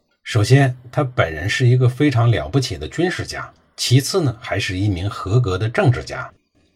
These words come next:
史书对申伯的评价是四个字儿：柔惠且直。翻译出来的意思就是说呀，他对人民慈爱又恩惠，是属于在人民群众中享有崇高的威望的那一类人。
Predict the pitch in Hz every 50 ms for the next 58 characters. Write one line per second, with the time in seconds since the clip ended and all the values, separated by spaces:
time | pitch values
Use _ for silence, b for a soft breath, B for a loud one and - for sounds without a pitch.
0 | _ _ _ _ - - - - 104 92 92 - - 165 170 165 170 156 127 -
1 | - - 170 165 160 123 95 92 113 117 - - - 85 90 131 123 107 104 101
2 | 95 - - - - 135 82 73 - 82 71 - - _ _ - 92 85 82 92
3 | 101 131 139 - - 190 175 135 90 - - - - 82 62 - - - 78 76
4 | 78 85 107 123 127 - - _ _ _ _ _ _ _ _ _ _ _ _ -
5 | - - 180 180 196 185 135 101 - - 80 78 73 69 69 85 90 95 95 87
6 | - - - - 101 90 90 87 - 120 92 90 87 - - - - - - 151
7 | 139 156 147 127 95 87 98 123 127 101 110 123 123 - - - - - 80 87
8 | 110 131 151 135 - - 113 110 - - 117 120 123 123 147 143 117 - - _
9 | _ _ - - - 117 104 98 - - 98 87 80 82 - - - 123 107 92
10 | 85 101 120 143 135 131 143 127 - 113 117 131 131 113 104 113 117 120 - -
11 | - - - - 87 101 113 104 87 - - - 98 113 123 123 127 131 127 110
12 | 85 98 110 139 156 175 180 180 170 147 104 78 71 73 - 73 69 - - 80
13 | 71 69 - - - -